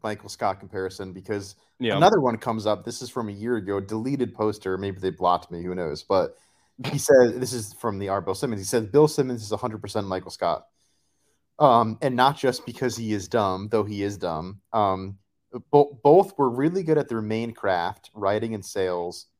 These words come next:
Speaker 1: and were god-awful at everything outside of that and failed upwards. Both try to sound cool while sounding exceptionally lame. You fuck with Ye.
Speaker 2: <laughs>
Speaker 1: Classic
Speaker 2: Yeah.
Speaker 1: Bill
Speaker 2: I
Speaker 1: Simmons.
Speaker 2: forgot about that one too. Yeah, th-, that was not, mine was not an exhaustive list, clearly.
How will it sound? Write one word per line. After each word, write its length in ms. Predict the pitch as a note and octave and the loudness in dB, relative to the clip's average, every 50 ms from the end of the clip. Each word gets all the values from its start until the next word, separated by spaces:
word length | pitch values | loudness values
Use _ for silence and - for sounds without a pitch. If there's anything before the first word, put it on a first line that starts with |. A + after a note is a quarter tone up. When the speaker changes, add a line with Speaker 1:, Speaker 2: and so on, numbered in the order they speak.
| _ _ _ _ | _ _ _ _
Speaker 1:
and 160 | B2+ A2+ G#2+ | -6 -6 -2
were 100 | F#2+ G#2+ | -2 -4
god-awful 640 | G#2 - A#2 G#2+ A2 G#2+ G2+ G#2 G2+ F#2+ - G#2 G2 | 0 4 4 6 6 6 6 4 2 0 -2 -6 -8
at 80 | G2 - | -4 -4
everything 500 | G#2 G#2 G#2+ G#2 G2+ - G#2 G2 G2 F2 | -4 -4 -6 -8 -8 -8 -10 -8 -6 -6
outside 380 | F#2+ F#2+ F#2+ - - F#2 F#2 | -8 -8 -6 -4 -2 -2 -2
of 80 | F2+ E2+ | -2 -2
that 180 | E2+ F2+ F2+ E2 | -2 -2 -2 -4
and 60 | E2 - | -4 -8
failed 260 | - G#2 G2 G2 G2 | -6 -4 -4 -2 -2
upwards. 600 | - F#2 F#2+ - F#2+ F2+ E2+ F2 F#2+ F#2 - - - _ _ _ _ _ _ _ _ _ _ _ _ _ _ | -2 -4 -2 -2 -4 -4 -4 -4 -6 -8 -14 -18 -18 _ _ _ _ _ _ _ _ _ _ _ _ _ _
Both 380 | A2+ A2 C3 C3+ C#3 D3+ D3 - | -2 2 6 6 6 6 4 -2
try 180 | - - D3 B2+ | 2 2 4 4
to 80 | A#2 | 4
sound 420 | A2 - - C3+ B2 A#2 A2+ A2 G#2+ | 0 -2 0 0 2 2 0 -2 -6
cool 520 | - - - B2+ A#2 G#2 G2 G2+ G2+ G#2 G2+ | -10 -8 -4 -4 -2 -2 -2 -2 -4 -4 -4
while 120 | G#2+ G#2 G2 | -6 -6 -6
sounding 500 | - - G#2+ G#2 G#2 G#2 G#2 G2+ G2 G2 | -4 -2 -2 -2 -2 -2 -4 -6 -8 -10
exceptionally 680 | G#2+ - - - B2 A2+ A2 - - A2 G2+ F#2+ F#2 F#2 | -12 -12 -6 -2 -2 -2 -2 -2 -10 -10 -8 -6 -6 -4
lame. 520 | F#2 G#2 G#2+ F#2+ E2 F2 F#2+ G2+ G#2+ A2 _ _ _ _ _ _ _ - | -2 -2 -2 -2 -4 -6 -6 -8 -10 -12 _ _ _ _ _ _ _ -8
You 140 | B2 A#2+ | -8 -8
fuck 380 | A2+ - - B2 A#2+ - - - | -6 4 4 4 4 4 0 -2
with 160 | B2 A#2 - | -2 0 2
Ye. 460 | G#2+ A2 F#2+ E2+ E2 F2 A2 A#2+ - _ _ _ | 4 4 4 4 2 0 -2 -2 -4 _ _ _
Speaker 2:
<laughs> 160 | _ _ - | _ _ 0
Speaker 1:
Classic 640 | - - - C5 C5 - - - - - - - - - - - - - - A3 A3+ D#4 | 0 2 2 2 2 2 0 0 -2 -4 0 -2 -2 -2 -2 0 0 0 0 2 2 4
Speaker 2:
Yeah. 280 | - C3 A2+ G#2 - - | 4 4 2 0 -4 -4
Speaker 1:
Bill 140 | - A#2+ B2 - | -2 -2 -2 0
Speaker 2:
I 40 | G3 | 0
Speaker 1:
Simmons. 260 | - - G3 G3 G#3 | 2 6 6 6 6
Speaker 2:
forgot 260 | G3 E3+ F#3+ G3 F#3+ | 6 6 8 8 8
about 200 | E3+ D3+ C#3+ - F3+ | 8 6 4 4 4
that 160 | E3+ F3+ D#3+ | 2 2 4
one 140 | D#3+ D3+ C#3+ | 2 -2 0
too. 160 | - G3+ G3 | 0 -2 0
Yeah, 400 | C#3 B2+ D3 B2+ G#2 G2 A2+ B2 | 2 2 2 2 2 0 -4 -6
th-, 200 | A#2+ C#3 D#3+ D#3 | -2 -2 0 2
that 140 | D3 E3+ - | 2 2 2
was 80 | D3 C3+ | 4 2
not, 180 | E3+ F3 - | 2 2 4
mine 220 | D3 D#3 F#3 F#3+ F3 | 6 6 6 6 4
was 120 | D3+ A#2+ | 2 2
not 180 | D3 D3+ D3+ C#3+ | 2 2 2 2
an 80 | C#3 B2+ | 0 -4
exhaustive 560 | A2 A2+ A2+ B2 A#2+ C3 - - - G2+ F2+ | -6 -6 -6 -4 -4 -4 -6 -8 -12 -14 -10
list, 360 | G2+ A#2 A#2+ - - - _ | -10 -10 -10 -10 -12 -14 _
clearly. 440 | - B2+ A#2+ A2 A2 G2 E2+ F2 G2+ | -12 -10 -8 -8 -8 -10 -12 -14 -16